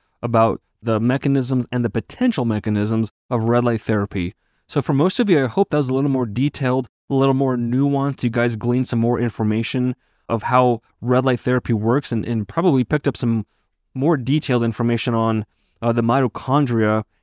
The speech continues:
and, and how it potentially works. And again, the, the whole concept of chlorophyll metabolites and how that can enhance your ability to absorb light and create energy without having to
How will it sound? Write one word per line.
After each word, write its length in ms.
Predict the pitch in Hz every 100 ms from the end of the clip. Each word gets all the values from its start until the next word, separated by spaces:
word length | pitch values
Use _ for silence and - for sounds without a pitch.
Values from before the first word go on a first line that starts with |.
| -
and, 180 | 120 110
and 200 | 107 107
how 180 | 135
it 80 | 131
potentially 460 | 113 - 127 - 107
works. 440 | 101 120 139 -
And 280 | 107 104 104 - _ _ -
again, 320 | 107 135 131
the, 140 | 104
the 180 | 80 110
whole 400 | 95 123 123 120
concept 480 | - 127 120 135 -
of 260 | 107 104 - _ _
chlorophyll 520 | - - 135 123 131 117
metabolites 640 | 101 - 123 123 127 123
and 80 | 101
how 100 | 110
that 200 | 107 107
can 100 | -
enhance 540 | 110 107 127 123 120 - _ _ -
your 120 | 120
ability 380 | 107 113 117 123
to 140 | -
absorb 380 | 107 101 107 95
light 360 | 104 113 127 -
and 240 | 98 98
create 280 | - 117 113
energy 380 | 117 117 113 117
without 260 | 110 107 98
having 240 | 113 107
to 200 | 98 92